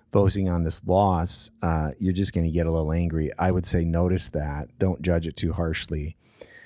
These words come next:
And then ask yourself, like, "Is there a safe person I can just talk to about this that's not gonna shame me,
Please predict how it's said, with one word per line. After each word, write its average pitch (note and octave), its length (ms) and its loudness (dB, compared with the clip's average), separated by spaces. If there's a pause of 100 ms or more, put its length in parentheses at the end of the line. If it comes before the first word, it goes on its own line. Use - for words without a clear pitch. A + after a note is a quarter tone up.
(180)
And D3+ 100 4
then G3+ 120 6
ask G#3+ 260 2
yourself, G3+ 420 2
like, B2+ 240 2
"Is C#3 240 4
there D3 140 6
a C3 60 6
safe G#2 320 2
person F#2+ 320 2
I E2+ 80 2
can E2+ 140 -2
just D#2 200 -2
talk D2+ 220 0
to E2+ 120 -2
about D2 300 -6
this C#2+ 240 -4
that's E2 280 -4
not G2 260 2
gonna C#3+ 420 4 (460)
shame G2 540 2
me, D2+ 380 -4